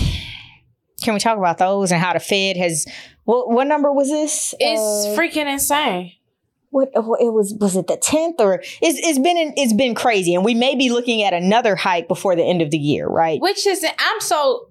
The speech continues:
Speaker 2: I know you're grateful when you purchased your home.
Speaker 1: Oh my God.
Speaker 2: I built my home a couple years ago, and I locked in at a significant rate.
Speaker 1: Yeah.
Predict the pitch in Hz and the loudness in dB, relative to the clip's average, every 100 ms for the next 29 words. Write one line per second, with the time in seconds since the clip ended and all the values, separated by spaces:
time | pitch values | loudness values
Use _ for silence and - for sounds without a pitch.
0 | _ 269 370 359 277 247 269 208 - _ | _ -4 0 0 2 2 0 -2 -12 _
1 | 220 147 202 190 - - 135 - - 202 | -10 -2 -2 -2 -4 0 0 -2 -4 -4
2 | 196 190 - 165 160 170 165 - 123 127 | -2 -4 -4 -4 -4 -2 0 0 0 0
3 | - 269 214 208 165 170 - _ _ - | 2 2 2 0 0 -2 -8 _ _ -4
4 | 254 269 277 240 226 247 214 202 247 - | -2 0 0 0 0 2 2 0 -2 -2
5 | 202 196 196 180 160 156 151 180 - - | -2 -2 -2 0 2 2 2 -2 -6 -2
6 | 180 165 147 208 202 208 214 - 208 196 | -2 0 -2 -2 2 2 0 -2 -2 0
7 | 185 175 165 160 _ 185 175 156 170 165 | 0 -2 -4 -8 _ -2 -2 0 -2 -2
8 | - 180 180 190 214 202 202 202 170 160 | -6 -6 -4 0 0 -2 -2 -2 0 0
9 | 135 - 180 147 | 0 0 -2 -2